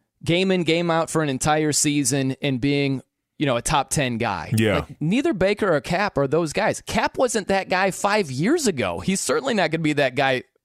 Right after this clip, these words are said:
Speaker 1: after five years away from the N F L.
Speaker 2: Right.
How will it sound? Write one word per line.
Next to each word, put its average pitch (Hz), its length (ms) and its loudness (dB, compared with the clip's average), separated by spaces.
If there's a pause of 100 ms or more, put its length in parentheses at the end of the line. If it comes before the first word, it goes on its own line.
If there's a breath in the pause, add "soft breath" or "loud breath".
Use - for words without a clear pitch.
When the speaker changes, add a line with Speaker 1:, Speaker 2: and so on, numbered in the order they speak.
Speaker 1:
after 135 300 -2
five 165 380 0
years 160 220 0
away 131 340 0
from 139 200 0
the 98 160 -2
N 87 120 -2
F 90 200 -8
L. 85 160 -4
Speaker 2:
Right. 87 480 0